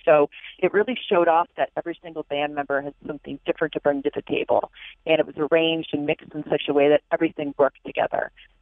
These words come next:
Um, you know, because when you have so many different people coming at a song from a different approach, it can sound like a mess.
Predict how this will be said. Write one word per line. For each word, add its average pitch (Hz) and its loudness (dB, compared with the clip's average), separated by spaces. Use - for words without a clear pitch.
Um, 135 0
you 220 2
know, 175 6
because - -6
when 165 -2
you 165 0
have 165 0
so 208 2
many 185 -4
different 156 -4
people - -2
coming 160 -2
at 143 4
a 147 -2
song 151 2
from 143 -2
a 143 -2
different 151 -4
approach, 160 0
it 180 -12
can - -6
sound 156 0
like - -6
a 117 -4
mess. 110 0